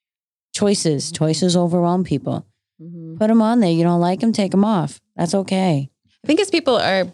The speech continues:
Speaker 2: beginning to work on a vision board too for the very first time, it's a really good opportunity to,
Speaker 1: Mm-hmm.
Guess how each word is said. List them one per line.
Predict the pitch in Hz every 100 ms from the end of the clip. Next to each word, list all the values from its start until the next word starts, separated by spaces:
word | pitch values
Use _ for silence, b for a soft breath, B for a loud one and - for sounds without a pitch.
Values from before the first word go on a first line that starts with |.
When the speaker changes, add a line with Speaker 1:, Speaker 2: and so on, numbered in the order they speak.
| _ b b _ 165
Speaker 2:
beginning | 190 156 214 214 175 165 170
to | 175
work | 156 151
on | 151
a | 151
vision | 160 156 147
board | 151 156
too | 220
for | 180
the | 165
very | 165 170 170
first | 170 156 165 -
time, | 240 269 185 165 B B B -
it's | 208
a | 233
really | 170 190 220
good | 214
opportunity | 214 220 - 302 277 - - 180 - -
to, | 175
Speaker 1:
Mm-hmm. | 165 165 175 180